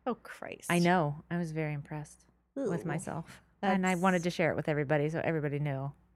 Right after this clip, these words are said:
Speaker 2: At least
Speaker 1: And
Speaker 2: one
Speaker 1: that's
Speaker 2: day
Speaker 1: the
Speaker 2: of
Speaker 1: only
Speaker 2: my
Speaker 1: way
Speaker 2: life.
Speaker 1: that it counts, is if
Speaker 2: I
Speaker 1: you tell
Speaker 2: is if
Speaker 1: everyone.
Speaker 2: everybody knows.
Speaker 1: Yeah.
Speaker 2: Yeah.
Speaker 1: I'm surprised you didn't just, like, Instagram your sweaty
Speaker 2: <laughs>
Speaker 1: face being like,
Speaker 2: Here I
Speaker 1: "Whoa,
Speaker 2: am at
Speaker 1: guys,
Speaker 2: the gym.
Speaker 1: hashtag killed it,
Speaker 2: <laughs>
Speaker 1: hashtag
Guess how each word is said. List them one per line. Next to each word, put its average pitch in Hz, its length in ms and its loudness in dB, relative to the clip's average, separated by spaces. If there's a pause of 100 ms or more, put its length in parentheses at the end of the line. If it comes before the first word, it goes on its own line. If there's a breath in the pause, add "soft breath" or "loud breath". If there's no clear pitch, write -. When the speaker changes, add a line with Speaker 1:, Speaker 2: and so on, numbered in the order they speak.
(120)
Speaker 2:
At 165 140 -2
least 202 260 2
Speaker 1:
And 277 100 6
Speaker 2:
one 302 100 10
Speaker 1:
that's 294 100 6
Speaker 2:
day 370 60 8
Speaker 1:
the 370 60 10
Speaker 2:
of 370 60 12
Speaker 1:
only 349 120 8
Speaker 2:
my - 40 8
Speaker 1:
way 277 180 12
Speaker 2:
life. 240 100 6
Speaker 1:
that 233 140 8
it 214 80 -2
counts, 165 480 0
is 196 200 -2
if - 60 -4
Speaker 2:
I - 60 -2
Speaker 1:
you 220 120 0
tell 208 260 2
Speaker 2:
is 214 160 10
if 214 120 10
Speaker 1:
everyone. - 100 6
Speaker 2:
everybody 165 360 4
knows. 143 220 0
Speaker 1:
Yeah. 165 140 -2
Speaker 2:
Yeah. 151 200 4 (120)
Speaker 1:
I'm 214 80 -4
surprised 185 380 -4
you 208 80 -10
didn't 185 220 -8
just, 170 200 -10
like, 170 220 -6
Instagram 170 480 -6
your 143 100 -12
sweaty 160 400 -4
Speaker 2:
<laughs> - 120 2
Speaker 1:
face 165 280 2 (160)
being - 140 8 (120)
like, 349 200 10 (280 loud breath)
Speaker 2:
Here 311 220 12
I 330 80 12
Speaker 1:
"Whoa, - 60 12 (160)
Speaker 2:
am 392 60 12
at 349 180 12
Speaker 1:
guys, - 160 12
Speaker 2:
the 330 100 8
gym. - 100 -4
Speaker 1:
hashtag 269 560 12
killed 254 280 10
it, 233 240 8
Speaker 2:
<laughs> - 0 -
Speaker 1:
hashtag 233 840 6